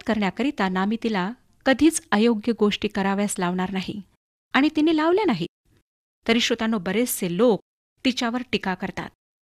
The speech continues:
परंतु ते मळणीच्या खळ्याला किंवा ह्या विशिष्ट नियमाला न समजता तिच्याबद्दल गैरसमजूत करून घेतात. तिला त्याला सांगायचे आहे की तुला मला सोडविण्याचा अधिकार आहे, कारण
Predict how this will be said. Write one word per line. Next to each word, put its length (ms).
परंतु 360
ते 100
मळणीच्या 640
खळ्याला 360
किंवा 400
ह्या 140
विशिष्ट 540
नियमाला 480
न 140
समजता 640
तिच्याबद्दल 640
गैरसमजूत 500
करून 200
घेतात. 380
तिला 320
त्याला 200
सांगायचे 520
आहे 300
की 60
तुला 380
मला 280
सोडविण्याचा 580
अधिकार 480
आहे, 200
कारण 260